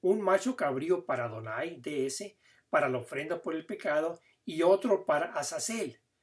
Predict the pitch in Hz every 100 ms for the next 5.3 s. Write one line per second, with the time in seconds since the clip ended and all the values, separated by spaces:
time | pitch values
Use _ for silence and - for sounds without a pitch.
0 | _ _ _ - 151 131 127 - 127 -
1 | 208 175 - 135 - - 135 220 226 -
2 | _ _ _ _ _ _ - 208 277 294
3 | 233 180 196 220 202 202 180 185 165 143
4 | 139 170 202 180 170 - 143 139 165 160
5 | 156 135 151